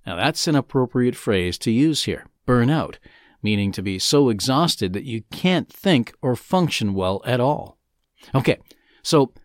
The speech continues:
how did burn the candle at both ends come about? Sites like phrases dot org dot U K and idiomic dot com, I think I said that right, say that it was first coined in the eighteenth century, and it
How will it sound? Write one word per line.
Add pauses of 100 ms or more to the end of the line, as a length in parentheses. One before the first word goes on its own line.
(160)
how
did
burn
the
candle
at
both
ends
come
about?
Sites
like
phrases
dot
org
dot
U
K
and (200)
idiomic (400)
dot
com,
I
think
I
said
that
right, (320)
say (240)
that
it
was (580)
first
coined
in
the
eighteenth
century, (280)
and
it